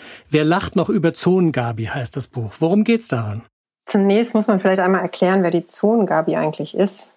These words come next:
Speaker 2: Damals gab es eine Zeitschrift, gibt's heute noch, die Titanic, Satirezeitschrift. Und, äh, die hatte auf dem Cover eine, ja, D-D-R-Bürgerin, Jeansjacke,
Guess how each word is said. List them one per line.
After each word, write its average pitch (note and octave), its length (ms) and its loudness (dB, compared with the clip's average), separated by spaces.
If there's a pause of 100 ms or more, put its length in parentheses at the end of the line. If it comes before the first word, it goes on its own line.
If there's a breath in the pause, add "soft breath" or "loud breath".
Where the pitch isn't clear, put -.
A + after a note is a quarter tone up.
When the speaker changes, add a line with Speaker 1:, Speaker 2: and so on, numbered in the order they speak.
Speaker 2:
Damals G3 340 0
gab F#3+ 160 -2
es F#3+ 80 -2
eine F3+ 180 0
Zeitschrift, G#3 580 -2
gibt's - 240 -2
heute G#3+ 240 2
noch, G3+ 200 0
die F#3 120 0
Titanic, G#3 640 0 (380 soft breath)
Satirezeitschrift. F#3+ 1200 -2
Und, F#3 360 -2
äh, E3 160 0
die G#3+ 200 2
hatte G#3+ 240 2
auf - 80 -4
dem F3+ 180 0
Cover G3+ 480 0 (400 soft breath)
eine, F3+ 800 2 (260)
ja, F3+ 380 -2
D-D-R-Bürgerin, G#3+ 1200 2
Jeansjacke, G#3+ 1200 0